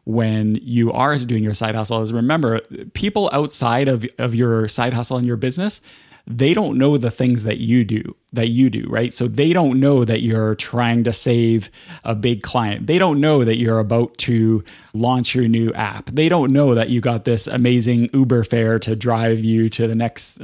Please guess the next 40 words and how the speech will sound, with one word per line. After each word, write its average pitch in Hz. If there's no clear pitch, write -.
to, 107
to -
drive 120
them 117
to 117
the 113
next 113
town 120
or 104
whatever. 104
All 147
these 160
things 147
that 123
totally 147
make 131
sense 131
to 123
you 135
'cause 117
they're 120
in 120
the 113
middle 123
of 165
it, 196
the 120
people 143
outside 143
your 123
little 107
bubble 107
don't 127
really 117
know. 107
So 107
that's 123
why 139
it's 123
in-, 120